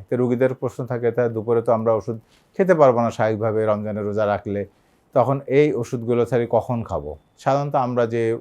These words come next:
বলি দুপুরের যে ওষুধটা আছে সেটা, আহ, ইফতারের পরে খেতে পারবেন।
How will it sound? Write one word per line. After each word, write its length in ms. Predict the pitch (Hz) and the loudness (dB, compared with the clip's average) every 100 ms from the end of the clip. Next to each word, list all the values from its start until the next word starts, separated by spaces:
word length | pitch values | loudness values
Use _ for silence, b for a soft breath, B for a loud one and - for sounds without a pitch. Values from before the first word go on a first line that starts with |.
| 113 | -4
বলি 380 | 107 104 104 101 b b b 110 | -4 -2 -4 -8 b b b -6
দুপুরের 380 | 113 110 120 113 | -4 0 0 2
যে 100 | 117 | 0
ওষুধটা 420 | 101 117 - 120 | 0 -6 0 0
আছে 200 | 113 175 | 0 -4
সেটা, 420 | 139 117 110 104 | -2 0 0 -2
আহ, 580 | 95 95 95 95 101 123 | -4 -6 -4 -6 -6 -8
ইফতারের 320 | 113 123 110 | -2 0 0
পরে 280 | 98 104 107 | -2 -2 -2
খেতে 240 | 113 101 | -6 -4
পারবেন। 380 | 104 104 123 | -4 -2 0